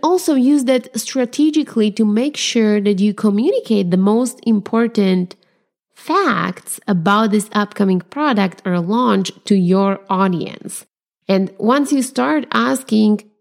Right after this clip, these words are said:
and answering the questions that you want them to ask, then they will start asking more questions. And then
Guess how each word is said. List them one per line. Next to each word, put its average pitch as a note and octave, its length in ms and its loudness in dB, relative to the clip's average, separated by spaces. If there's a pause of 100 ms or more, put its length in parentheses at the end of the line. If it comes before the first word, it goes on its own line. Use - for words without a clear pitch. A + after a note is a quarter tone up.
(260)
and A#3+ 400 2
answering G#3 800 2 (120)
the G3 100 -4
questions G#3 640 0
that F3+ 120 0
you F#3+ 140 2
want A3+ 340 2
them A3+ 200 2
to - 120 -2
ask, F3 460 -4 (300)
then G#3 360 2
they G#3 280 0
will C4+ 180 2
start G3+ 220 -2
asking F#3 400 -2
more B3+ 240 0
questions. F#3+ 580 -2
And F#3 180 -2
then G3+ 280 2